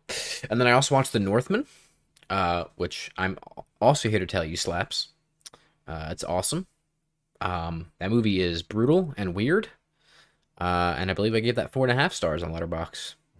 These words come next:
So, uh, really thoroughly enjoyed that film.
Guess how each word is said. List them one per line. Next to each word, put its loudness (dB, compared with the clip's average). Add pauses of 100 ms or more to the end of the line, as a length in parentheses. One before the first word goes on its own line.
(400)
So, 2 (1800)
uh, 4
really 6
thoroughly 4
enjoyed -2
that -2
film. -4